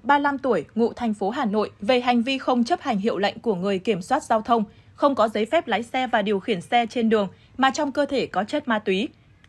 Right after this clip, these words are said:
Đồng thời lập biên bản vi phạm hành chính đối với Nguyễn Cao Thường, bốn mươi mốt tuổi, ngụ thành phố Hà Nội, về hành vi giao xe cho người không đủ điều kiện theo quy định điều khiển xe tham gia giao thông và tạm giữ ô tô con biển số ba mươi K bốn năm không tám tư.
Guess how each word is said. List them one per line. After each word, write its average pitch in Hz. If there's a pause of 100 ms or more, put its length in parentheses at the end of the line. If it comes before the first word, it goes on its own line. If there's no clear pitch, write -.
(160)
Đồng 233
thời 226
lập 220
biên 247
bản 226
vi 233
phạm 220
hành 208
chính 214
đối 208
với 208
Nguyễn 233
Cao 262
Thường, 220 (340)
bốn 233
mươi 285
mốt 370
tuổi, 220
ngụ 220
thành 226
phố 208
Hà 262
Nội, 208 (300)
về 262
hành 262
vi 294
giao 269
xe 262
cho 262
người 233
không 277
đủ 226
điều 202
kiện 226 (240)
theo 294
quy 294
định 233
điều 208
khiển 196
xe 233 (140)
tham 254
gia 233
giao 226
thông 233 (340)
và 254
tạm 247
giữ 262
ô 277
tô 262
con 247
biển 214
số 196
ba 262
mươi 240
K 233 (400)
bốn 226
năm 302
không 247
tám 202
tư. 254